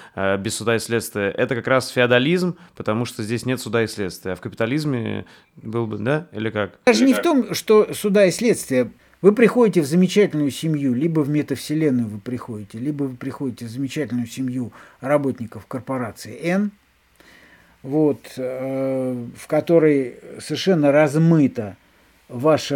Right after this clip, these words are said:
Speaker 2: ф-, качество наемного работника, ваше качество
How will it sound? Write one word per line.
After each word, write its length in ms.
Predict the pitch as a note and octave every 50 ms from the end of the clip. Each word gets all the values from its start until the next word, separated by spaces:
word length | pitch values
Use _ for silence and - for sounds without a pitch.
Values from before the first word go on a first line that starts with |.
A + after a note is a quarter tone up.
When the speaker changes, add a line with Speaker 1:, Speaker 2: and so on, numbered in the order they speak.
| C3+ C3
Speaker 2:
ф-, 60 | A#2 - - - - D#3 D#3 _
качество 580 | - D#3+ D#3+ - - - - - B2 B2+ A#2+ - -
наемного 560 | D3 C#3+ C#3+ D3 D3 C3 B2+ C3 B2+ B2+ C3
работника, 560 | C#3 C#3+ C#3+ C3 B2 A2+ - A#2+ G#2+ - A#2
ваше 300 | A#2 A#2+ B2+ C3 B2 - -
качество 500 | - C#3+ C#3 B2 - - - - B2 A2+